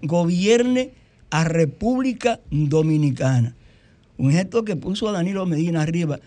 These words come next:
Y el mismo presidente Danilo Medina aclaró ahí, "Tengo que hacer esta aclaración así, porque esto lo están televisando para toda América Latina y para el mundo. Y quiero que se aclare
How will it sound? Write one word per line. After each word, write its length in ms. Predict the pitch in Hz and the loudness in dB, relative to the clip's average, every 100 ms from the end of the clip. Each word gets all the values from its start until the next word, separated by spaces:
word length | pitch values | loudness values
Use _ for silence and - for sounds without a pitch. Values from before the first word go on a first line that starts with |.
| - - - | -20 -16 -2
Y 80 | 170 | 0
el 80 | |
mismo 320 | 160 220 277 262 | 2 2 2 0
presidente 420 | 247 220 240 226 | -2 0 -2 -2
Danilo 220 | 214 214 | -2 -2
Medina 180 | 196 185 | 0 -2
aclaró 300 | 170 160 185 | -2 -2 0
ahí, 280 | 156 135 - - _ _ _ _ _ _ | 0 0 -4 -16 _ _ _ _ _ _
"Tengo 320 | 196 269 285 | 0 2 0
que 80 | 240 | -2
hacer 200 | 196 240 | 0 2
esta 240 | 240 240 | 2 0
aclaración 640 | 220 226 214 196 170 202 208 | 0 0 0 0 -2 -2 -2
así, 380 | 156 - 127 117 - _ _ _ _ _ _ | -2 -2 -4 -6 -12 _ _ _ _ _ _
porque 340 | 175 170 147 220 | -2 -2 0 0
esto 200 | 247 254 | 2 -2
lo 60 | |
están 400 | 190 - 226 247 233 | -2 0 2 2 -2
televisando 800 | 208 196 185 147 190 233 220 | -4 -2 -2 -2 -2 -2 -2
para 220 | 226 170 175 | -2 -2 -2
toda 180 | 185 202 | -2 -2
América 360 | 190 190 175 170 | -2 -2 -2 -4
Latina 300 | 151 170 170 | -2 -2 -2
y 20 | |
para 200 | 175 165 | -2 -2
el 100 | 151 | 0
mundo. 440 | 135 139 127 120 - - - - - | 0 2 0 -2 -8 -20 -20 -12 -6
Y 120 | 139 | -6
quiero 280 | 190 226 208 | -4 -4 -2
que 100 | 202 | -4
se 100 | 190 | -6
aclare 440 | 147 214 233 214 | -4 -2 -2 -6